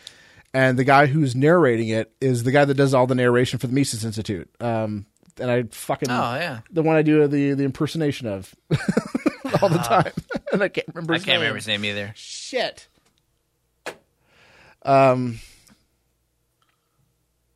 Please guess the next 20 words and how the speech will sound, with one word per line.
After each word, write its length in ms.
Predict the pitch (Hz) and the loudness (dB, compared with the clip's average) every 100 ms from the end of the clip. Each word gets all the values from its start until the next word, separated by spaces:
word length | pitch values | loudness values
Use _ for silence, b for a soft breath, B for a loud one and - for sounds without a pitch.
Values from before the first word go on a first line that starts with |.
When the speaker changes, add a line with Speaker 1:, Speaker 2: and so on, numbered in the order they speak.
| _ _ _ - _ - | _ _ _ -20 _ -12
Speaker 1:
Oh, 220 | 143 101 | -10 -10
guys. 400 | 101 104 - - | -10 -10 -10 -4
Okay, 400 | 123 104 98 90 | -2 0 -2 -4
it's 160 | 90 | -6
gonna 140 | 110 92 | -8 -8
drive 160 | 82 | -8
me 80 | 76 | -8
nuts 200 | 71 - | -12 -12
now. 120 | - - | -12 -10
I 80 | |
have 160 | 95 - | -10 -10
to 80 | - | -14
do 100 | 65 | -14
it. 140 | 64 | -2
<laughs> 1300 | - - - - - - - 1077 262 - 285 - - _ B B B B B B B B _ _ _ _ - | 0 0 -2 -2 2 4 4 4 2 2 -2 -4 -8 _ B B B B B B B B _ _ _ _ -2
Speaker 2:
Yeah. 340 | 120 113 110 107 _ | 2 2 2 -4 _
No, 140 | 139 | -2
I 120 | 196 175 | 0 0
mean, 280 | 180 170 165 | 0 -4 -2
um, 340 | 143 135 120 | 2 4 2